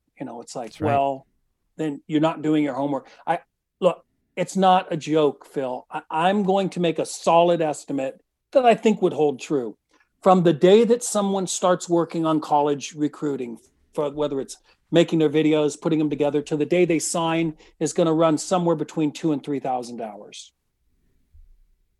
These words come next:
Speaker 1: Two and three thousand hours, somewhere in there. Some get lucky. Look, some get lucky. Some,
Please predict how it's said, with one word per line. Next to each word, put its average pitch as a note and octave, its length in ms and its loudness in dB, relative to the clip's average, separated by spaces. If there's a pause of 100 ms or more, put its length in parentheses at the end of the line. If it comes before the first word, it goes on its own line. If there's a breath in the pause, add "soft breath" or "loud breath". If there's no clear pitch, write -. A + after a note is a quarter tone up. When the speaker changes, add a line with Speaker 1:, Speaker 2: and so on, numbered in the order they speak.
(300)
Speaker 1:
Two C4+ 280 2
and G3+ 180 0
three G3 240 0
thousand E3+ 720 0 (260)
hours, A2+ 500 -10 (140)
somewhere D3 600 -6
in A#2+ 140 -10
there. - 280 -18 (600)
Some G#3+ 340 4
get F#3 200 6
lucky. C#3+ 380 -4
Look, C3+ 280 -6
some E3 220 0
get D3+ 140 -2
lucky. A2+ 340 -10
Some, D3+ 360 -4